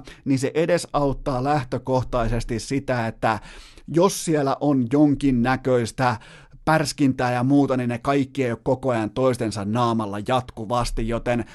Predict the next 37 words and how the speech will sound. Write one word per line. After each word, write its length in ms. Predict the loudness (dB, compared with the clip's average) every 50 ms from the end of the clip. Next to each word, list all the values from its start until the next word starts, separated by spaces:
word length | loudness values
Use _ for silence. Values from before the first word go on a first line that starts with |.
| -12 -2
mutta 280 | -2 -2 -2 0 -2 -4
se 120 | -4 -4
kuitenkin 480 | -2 0 -2 0 0 -2 -4 -2 -2 0
lähtee 400 | 0 0 -2 -2 -4 -4 -4 -2
siitä 320 | -4 -4 -6 -6 -8 -10
kuluttajasta, 600 | -6 -2 0 0 0 0 0 0 0 0 0 -2
se 100 | -4 -4
lähtee 380 | -2 -2 -2 -2 -4 -4 -6 -4
siitä 300 | -4 -6 -6 -6 -6 -6 0
ihmisestä, 520 | 0 2 2 2 0 0 -2 -4 -4 -2
lähtee 380 | -2 -2 -2 -2 -4 -4 -4 -4
siitä, 320 | -4 -4 -4 -4 -2 -2
joka 260 | -2 -2 -4 -4 -6 -8
sattuu, 720 | -6 -6 -6 -6 -8 _ _ _ -6 -4 -4 -2 -4 -6 -10 -14 -20 -12 -2
ää, 140 | 0 0 0
saattaa 540 | 2 0 -2 -4 -4 -6 -8 -8 -6 -6 -4 -4
epäillä 460 | -4 -2 -2 0 0 0 0 -2 -2 -2
itseään 500 | -4 -4 -4 -4 -4 -2 0 0 0 0
ennen 240 | 0 0 0 -2
kuin 120 | -2 -2 -2
lähtee 340 | -2 -4 -2 -2 -2 -2 0
reenaamaan, 500 | 0 0 0 2 0 0 0 0 0 -2
niin 80 | -2
miettikää 440 | -2 -4 -6 -6 -6 -4 0 0 0
nyt 120 | 0 2
tarkasti. 400 | 2 2 2 2 0 -6 -6 -4
Mäkin 260 | -2 -2 -2 -2 -2 -2
mietin 260 | -2 0 0 0 4
koko 240 | 4 2 4 4 0
ajan, 140 | 0 0
että, 240 | 0 2 0 0 0 -2 -8 -20 -20 -20 -20 -20 -20 -20 -10 -4
että 180 | -4 -2 4 4
onko 180 | 4 6 6 4
niinku 260 | 2 2 0 -2 -2
syytä 280 | 0 0 0 0 0
lähteä 360 | -2 -2 -2 -2 -2 -2 0 0
vaikka 240 | -2 -4 -2 -4